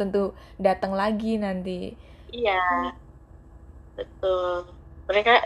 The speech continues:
Speaker 2: biasanya tuh suka ambil kalau misalnya ada libur tuh hari Kamis misalnya.
Speaker 1: Mm-mm.
Speaker 2: Jadi mereka udah ambil cuti cuma berapa hari kan itu
Speaker 1: Iya.
Speaker 2: cutinya.
Speaker 1: Mm-mm.
Speaker 2: Gitu.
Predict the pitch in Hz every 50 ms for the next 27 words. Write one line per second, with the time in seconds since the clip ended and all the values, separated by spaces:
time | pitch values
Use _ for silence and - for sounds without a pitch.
0 | - - - - - - 202 214 208 208 - 214 190 196 220 226 226 - 285 277
1 | 277 - - - - - - - 214 - - - - 202 190 - 202 240 240 233
2 | - 208 196 202 - 214 208 214 - 190 180 175 175 175 175 175 175 180 175 175
3 | 196 202 185 - 202 208 214 208 214 - 254 262 247 - 196 190 185 180 185 190
4 | 185 185 185 185 185 180 - - - - - - - 196 196 202 220 220 214 208
5 | - 185 180 180 - 180 170 175 170 175 180 175 175 170 - - - 196 180 190
6 | 190 190 185 190 180 214 226 240 233 233 254 254 - 247 196 - - - 180 180
7 | 180 180 - 180 185 185 190 190 190 185 - 202 190 180 - - 151 - - -
8 | - - - 196 185 180 180 180 175 170 170 - - - - 233 277 311 294 247
9 | - 196 208 226 233 208 - 170 175 175 175 170 165 160 156 165 170 165 175 180
10 | 190 - - - - - - - - - - - - 190 - - 170 170 170 175
11 | 185 - - - - - - - - 180 190 -